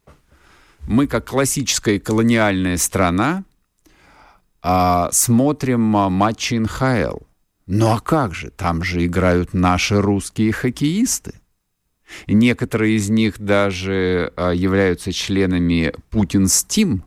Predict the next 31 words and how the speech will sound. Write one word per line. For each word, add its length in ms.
ну, 140
типа 280
как 180
товарищ 340
Овечкин. 640
Нам 200
же 100
тридцать, 520
сколько 320
там, 300
а, 100
несколько 360
десятилетий, 960
э, 260
его 300
продают 480
как 200
великого 440
русского 400
спортсмена. 640
Но, 120
правда, 320
почему-то 440
великий 360
русский 320
спортсмен 560
несколько 320
десятилетий 840
играет 520
и 40
живет, 520